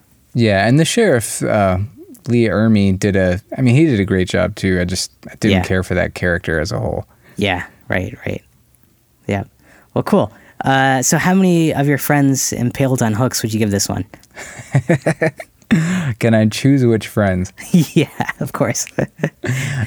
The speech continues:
Speaker 1: Uh, I'd give it a two point five friends
Speaker 2: Okay.
Speaker 1: impaled. Uh,
Speaker 2: Yeah.
Speaker 1: how about you?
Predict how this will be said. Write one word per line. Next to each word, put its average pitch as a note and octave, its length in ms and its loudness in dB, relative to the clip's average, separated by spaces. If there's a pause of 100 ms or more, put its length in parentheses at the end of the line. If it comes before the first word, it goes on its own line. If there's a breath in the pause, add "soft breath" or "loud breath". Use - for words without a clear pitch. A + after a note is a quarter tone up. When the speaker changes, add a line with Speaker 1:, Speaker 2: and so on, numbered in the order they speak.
(120)
Speaker 1:
Uh, G#2 560 2 (440)
I'd E3 120 4
give F#3+ 140 4
it B2+ 60 4
a A2 60 2
two G#2+ 180 2
point G2 280 0
five F2+ 460 -2 (220)
friends G2 400 0
Speaker 2:
Okay. F#2+ 80 0
Speaker 1:
impaled. F#2+ 400 0 (720 soft breath)
Uh, G2+ 180 2
Speaker 2:
Yeah. B2+ 160 2
Speaker 1:
how A2+ 140 0
about G#2 160 2
you? F#2+ 180 0